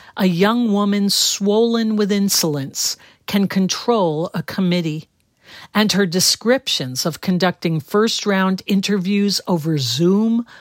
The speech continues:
are hilarious. Here's Dana describing an interview with a female candidate that turns disastrous.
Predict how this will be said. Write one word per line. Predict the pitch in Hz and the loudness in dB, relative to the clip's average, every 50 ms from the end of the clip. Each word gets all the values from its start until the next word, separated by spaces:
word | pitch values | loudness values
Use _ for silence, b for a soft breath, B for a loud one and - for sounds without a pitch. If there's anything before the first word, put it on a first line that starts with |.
| B B B | B B B
are | 208 190 170 | -2 -2 0
hilarious. | - - 175 160 160 160 156 143 147 147 143 143 147 143 135 - - - - - - B B B B B B B B B B | 0 0 0 2 2 2 2 0 0 -2 -2 -2 -4 -4 -4 -2 -2 -2 -4 -4 -8 B B B B B B B B B B
Here's | B - 233 233 233 254 240 208 180 | B 2 4 4 4 2 0 -4 -2
Dana | 143 - 180 170 165 165 160 156 156 156 175 185 - | -2 0 0 0 0 0 -2 -2 -4 -6 -8 -6 -4
describing | - 208 - - - - 214 208 208 208 196 214 202 190 | -2 0 0 0 0 0 0 2 2 2 2 2 2 2
an | 185 180 | 2 2
interview | 190 196 190 - 208 190 170 180 190 196 | 2 0 0 -2 -2 -2 0 0 0 0
with | 185 175 160 139 | 0 0 -2 -2
a | 156 | -4
female | - - - - 190 196 208 220 220 226 233 | -8 -6 -4 -2 0 0 2 2 2 2 0
candidate | 226 - - - 208 202 196 175 165 139 - 139 120 123 127 - - B B B B B B | -2 -4 -4 -2 0 0 0 -2 -2 -4 -4 -4 -6 -6 -8 -10 -12 B B B B B B
that | B 185 170 170 - - | B -2 -2 -2 -2 -4
turns | - - - 185 180 180 180 180 175 170 - | -6 -6 -4 -2 -2 0 0 0 -2 -2 -4
disastrous. | - - - 165 143 117 165 156 143 147 151 139 - - - - 139 143 143 - - - - - | -4 -4 -4 -2 -2 0 0 0 0 -2 -2 -2 -2 -4 -4 -4 -6 -6 -4 -2 -2 -2 -4 -6